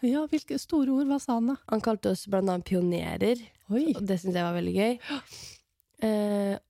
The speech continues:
Speaker 2: og så var han jo veldig opptatt av at det ikke skulle stoppe der, da, at han ville ta det videre, at det ikke bare start-, stoppa i Halden.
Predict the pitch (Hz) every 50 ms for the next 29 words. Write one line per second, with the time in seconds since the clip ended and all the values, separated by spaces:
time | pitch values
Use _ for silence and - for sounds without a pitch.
0 | _ _ _ - 220 202 202 220 220 208 202 196 185 180 180 185 196 196 190 185
1 | 175 - - 185 175 175 175 175 175 - - - - 180 - - 202 - - 175
2 | - - 190 - - - 220 208 - - - 180 180 170 180 185 214 247 247 202
3 | 185 - - - 185 180 185 185 190 185 185 185 185 - - 185 185 175 180 175
4 | 180 196 190 180 175 170 170 175 180 196 185 185 185 - - 180 180 - - 175
5 | 170 180 170 - - - 185 180 175 - - - - - 196 - - 180 175 165
6 | 170 170 170 170 175 - 214